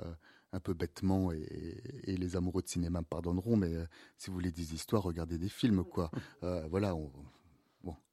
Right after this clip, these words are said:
Speaker 1: alors, et, et, et, et je sais qu'il y a des films où, euh, <laughs> l'histoire est très mince, il y a de très, très beaux films.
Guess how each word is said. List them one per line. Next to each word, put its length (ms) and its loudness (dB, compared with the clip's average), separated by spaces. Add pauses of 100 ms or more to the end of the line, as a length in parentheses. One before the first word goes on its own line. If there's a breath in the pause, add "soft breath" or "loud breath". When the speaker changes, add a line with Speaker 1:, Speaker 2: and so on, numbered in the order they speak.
(360 loud breath)
Speaker 1:
alors, 120 -6 (200 loud breath)
et, 240 8
et, 240 10
et, 200 10 (160)
et 60 12
je 100 10
sais 200 10
qu'il 100 2
y 20 6
a 40 6
des 120 2
films 340 4 (300 loud breath)
où, 240 8
euh, 160 0
<laughs> 380 8
l'histoire 380 8
est 60 12
très 180 6
mince, 220 8
il 40 4
y 20 6
a 20 6
de 100 6
très, 160 2
très 160 2
beaux 120 4
films. 240 0